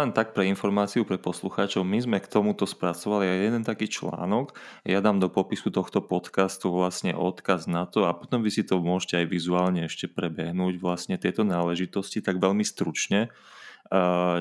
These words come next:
čoho sa vlastne tento plán má týkať, ale je lepšie, ak nám to takto pani doktorka vlastne povysvetľuje a máte o tom lepší obraz. Eh, a vy, pani doktorka, ako ste rozprávali,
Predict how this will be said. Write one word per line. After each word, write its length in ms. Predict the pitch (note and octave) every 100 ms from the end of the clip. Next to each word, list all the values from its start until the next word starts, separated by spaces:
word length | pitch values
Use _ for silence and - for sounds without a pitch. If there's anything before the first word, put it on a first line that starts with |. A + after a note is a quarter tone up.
| E2+
čoho 640 | - - F#2+ F#2+ G2 F#2
sa 240 | - F#2 F2
vlastne 320 | F2+ F2+ F#2
tento 240 | F#2+ F#2+
plán 320 | F#2 F#2+ F#2
má 80 | F2+
týkať, 600 | F2 - E2 - A#2+ C3+ - - -
ale 160 | G2 F#2
je 80 |
lepšie, 360 | F#2+ G2 G2 -
ak 100 | F2 E2+
nám 120 | F2 F2+
to 80 |
takto 640 | - F2 F2 - F2 E2+ F2 -
pani 160 | F2
doktorka 480 | F2 F2 - F2+ F#2
vlastne 280 | F2+ F2 F#2
povysvetľuje 920 | F#2+ F2 F#2 - F2 - F2 E2+ F#2+ - - - -
a 60 | E2+
máte 320 | E2+ F2+ F2
o 80 | E2+
tom 160 | F2
lepší 320 | F2 F2 - E2
obraz. 400 | D#2 D#2+ E2 - - - - - - _ -
Eh, 440 | F#2+ F2+ F2+ F2+ F2+ _ _ _ _ -
a 240 | F2 F2
vy, 160 | F2+ C3
pani 240 | D3+ A2+
doktorka, 400 | G#2+ - C3 A2
ako 160 | G2+ G#2+
ste 160 | -
rozprávali, 960 | G2 F#2 G#2 - G#2 G2+ F#2 F2+ F2+ -